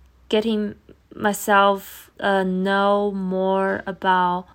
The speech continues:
myself and self-discovery, realize myself, actually was quite difficult because sometimes, no, not sometimes, I usually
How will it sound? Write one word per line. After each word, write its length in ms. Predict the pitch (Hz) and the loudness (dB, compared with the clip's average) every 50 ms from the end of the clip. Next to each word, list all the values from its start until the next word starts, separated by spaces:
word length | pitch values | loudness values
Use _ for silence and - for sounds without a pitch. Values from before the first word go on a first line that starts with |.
| - | -8
myself 880 | 202 185 175 175 - - 196 202 208 202 202 208 208 208 208 196 - - - | -6 -6 -6 -6 -6 -2 2 4 6 6 6 6 4 2 0 -2 -6 -14 -12
and 480 | - 175 170 165 165 160 160 160 - - | -10 -10 -10 -10 -12 -12 -14 -16 -18 -20
self-discovery, 1300 | - - - 208 202 202 202 202 214 208 196 - - - 202 196 196 190 196 202 202 202 202 202 196 190 | -20 -10 -4 -2 -2 -2 -2 -4 -6 -6 -6 -8 -8 -2 -2 -2 0 -2 -2 -4 -2 -2 -2 -4 -4 -6
realize 720 | 175 175 196 214 226 226 220 214 196 190 185 185 180 - | -4 -2 0 0 2 2 4 4 4 4 2 0 -2 -6
myself, 920 | 208 202 196 196 - - 202 196 196 190 190 190 196 196 190 185 - - _ _ - - - - _ _ _ - | -6 -6 -6 -8 -8 -6 -4 0 2 2 2 2 2 0 -2 -6 -12 -20 _ _ -20 -20 -20 -20 _ _ _ -4
actually 540 | - 214 226 226 - - - 254 240 240 233 | 0 0 0 0 -2 -6 -4 -2 0 0 0
was 420 | 220 202 196 185 185 180 - - - | 0 0 0 0 0 -2 -6 -10 -12
quite 460 | - - - - 202 196 208 214 208 | -12 -12 -4 0 2 2 2 2 -2
difficult 640 | 185 170 - - - - - - - - - - - | -6 -12 -12 -14 -12 -10 -8 -8 -8 -10 -12 -10 -10
because 400 | 190 185 202 202 196 - - - - _ _ | -10 -8 -8 -8 -8 -8 -10 -14 -14 _ _
sometimes, 600 | - - 233 220 214 202 202 196 190 190 190 - - | -14 -8 -6 -6 -4 -4 -4 -4 -4 -6 -8 -10 -10
no, 380 | 202 196 196 180 170 165 170 | -6 -4 -2 -2 -2 -4 -4
not 300 | 180 180 190 202 214 233 | -6 -6 -4 -2 -2 -2
sometimes, 580 | - - 190 175 170 180 165 160 165 170 - - | -2 -4 -6 -6 -4 -6 -6 -6 -6 -8 -8 -6
I 100 | 190 180 | -6 -6
usually 580 | 185 170 175 208 226 226 196 196 185 170 165 | -6 -6 -4 -4 -2 -2 -2 -2 -2 -2 -4